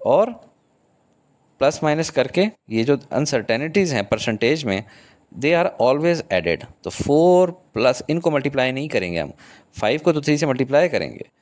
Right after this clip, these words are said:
लेकिन फ़ोर परसेंट और थ्री पॉइंट थ्री परसेंट को मल्टीप्लाई नहीं करेंगे, इनको ऐड किया जाएगा। तो फ़ोर प्लस थ्री पॉइंट थ्री परसेंट हो जाएगा।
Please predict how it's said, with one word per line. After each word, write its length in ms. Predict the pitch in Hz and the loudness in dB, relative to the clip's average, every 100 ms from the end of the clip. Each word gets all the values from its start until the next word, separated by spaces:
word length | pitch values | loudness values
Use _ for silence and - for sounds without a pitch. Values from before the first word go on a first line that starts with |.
| _ _ _ | _ _ _
लेकिन 180 | 107 123 | -4 -4
फ़ोर 240 | - 135 | 0 0
परसेंट 360 | 147 139 156 143 | 2 0 2 2
और 120 | 139 | 0
थ्री 160 | 135 131 | 0 -2
पॉइंट 220 | 139 135 | 0 -2
थ्री 120 | 135 | -4
परसेंट 300 | 135 123 131 139 | -4 -4 -4 -4
को 60 | |
मल्टीप्लाई 380 | 110 107 110 120 | -4 -2 0 0
नहीं 140 | 131 | 0
करेंगे, 340 | 110 104 151 - 120 | -2 -2 -2 -4 -4
इनको 300 | 117 185 - 101 | -2 -2 -2 -2
ऐड 220 | 107 104 | -2 -2
किया 220 | - 87 | -2 0
जाएगा। 300 | 82 80 82 | 0 0 0
तो 140 | - 95 | -2 -8
फ़ोर 320 | - 123 139 | -4 0 0
प्लस 320 | 135 120 - | 0 -2 0
थ्री 140 | 110 | -6
पॉइंट 240 | 98 98 92 | -2 -2 -2
थ्री 140 | 98 | -4
परसेंट 340 | 90 85 98 98 | -2 -2 -2 -4
हो 80 | 92 | 0
जाएगा। 280 | 110 156 | 0 0